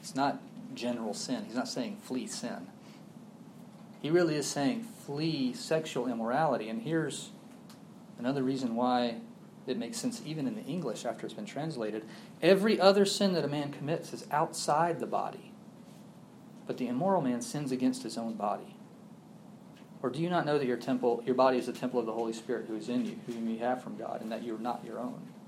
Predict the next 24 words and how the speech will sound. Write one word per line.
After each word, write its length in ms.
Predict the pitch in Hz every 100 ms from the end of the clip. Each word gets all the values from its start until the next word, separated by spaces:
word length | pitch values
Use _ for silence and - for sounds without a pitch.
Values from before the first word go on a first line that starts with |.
| - - - - - - -
For 60 |
you 80 | 120
have 80 | 120
been 140 | 110
bought 200 | 110 113
with 120 | -
a 20 | 123
price. 460 | - - - - -
Therefore 260 | 117 117 110
glorify 400 | 110 107 - -
your 120 | -
God 240 | - -
in 60 | -
the 180 | - -
body." 180 | - - - - - - - - - - - -
Okay, 200 | 123 110
so 240 | - - 120
the, 260 | 120 120
the 200 | 131 127
really 400 | 131 151 196 180
easy 340 | 180 180 165 165
statement 440 | - 143 139 151
is 120 | 139
flee. 540 | - - 139 123 101